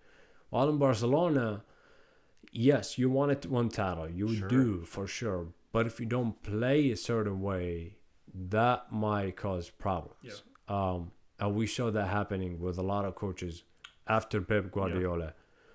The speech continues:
Speaker 2: Yeah.
Speaker 1: where they had, you know, they tried to implement that style. They
Speaker 2: Yeah.
Speaker 1: tried to play the tiki-taka, but
Speaker 2: Yeah.
Speaker 1: they,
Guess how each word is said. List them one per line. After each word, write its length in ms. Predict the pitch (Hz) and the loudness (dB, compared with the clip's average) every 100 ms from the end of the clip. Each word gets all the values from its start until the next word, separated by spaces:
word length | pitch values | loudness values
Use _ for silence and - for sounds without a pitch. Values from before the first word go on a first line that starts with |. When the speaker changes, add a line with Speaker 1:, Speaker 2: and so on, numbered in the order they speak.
| - - | -20 -6
Speaker 2:
Yeah. 80 | 104 | 0
Speaker 1:
where 140 | 101 | 2
they 140 | 95 101 | 2 2
had, 280 | 101 92 - - | 0 -2 -6 -10
you 180 | 117 107 | -6 -4
know, 80 | 87 | 0
they 180 | 110 | 0
tried 380 | 117 - 123 220 | 0 2 4 4
to 100 | 165 | 4
implement 460 | 127 107 104 104 98 | 0 0 0 0 0
that 220 | 101 - | -2 -4
style. 480 | - 98 92 90 90 | -4 -2 0 -2 -4
They 160 | 101 | -2
Speaker 2:
Yeah. 60 | 104 | -4
Speaker 1:
tried 520 | - 120 135 156 151 | -4 0 2 2 2
to 240 | - 127 110 - | -2 -2 -4 -10
play 220 | 113 107 95 | -2 -2 -2
the 100 | 98 | -4
tiki-taka, 720 | - 95 87 - 80 - 87 | -4 -4 -6 -6 -8 -8 -8
but 200 | 85 87 | -6 -8
Speaker 2:
Yeah. 80 | 78 | -6
Speaker 1:
they, 160 | 90 | -8